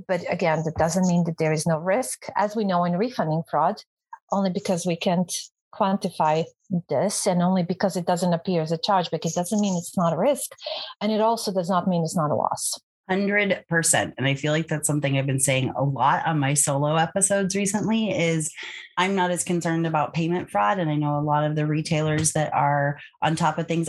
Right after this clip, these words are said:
Speaker 2: aren't as concerned about payment fraud as they are non-payment fraud, because there are risks,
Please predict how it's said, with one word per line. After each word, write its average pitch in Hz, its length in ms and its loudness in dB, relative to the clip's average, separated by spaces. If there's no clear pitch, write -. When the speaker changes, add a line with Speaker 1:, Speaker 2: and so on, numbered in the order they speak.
Speaker 2:
aren't 160 280 2
as 165 180 2
concerned 165 380 0
about 160 220 2
payment 165 360 0
fraud 208 240 2
as 175 240 2
they 156 160 0
are 156 380 2
non-payment 147 680 0
fraud, 143 240 0
because 151 380 -2
there 151 320 0
are 160 320 2
risks, 120 480 4